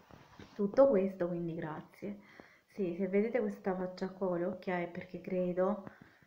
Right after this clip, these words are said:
che mi sta per venire l'influenza, ma non è quello che pensate, cioè, no, perché non ho sintomi gravi, cioè.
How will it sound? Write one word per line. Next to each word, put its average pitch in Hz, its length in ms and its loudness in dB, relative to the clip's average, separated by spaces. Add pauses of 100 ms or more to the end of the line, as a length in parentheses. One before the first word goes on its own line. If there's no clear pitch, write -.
(160)
che 190 260 -4
mi 185 160 -2
sta 185 220 -4
per 185 140 0
venire 180 600 -4
l'influenza, 170 1120 -6
ma 160 340 -6 (2000)
non 190 220 0
è 196 120 2
quello 185 220 6
che 180 80 2
pensate, 156 720 -4
cioè, 160 200 -12 (500)
no, 139 600 -10 (220)
perché 170 400 -4
non 180 200 2
ho 185 140 6
sintomi 170 1160 -2 (1000)
gravi, 151 500 -2 (380)
cioè. 151 220 -8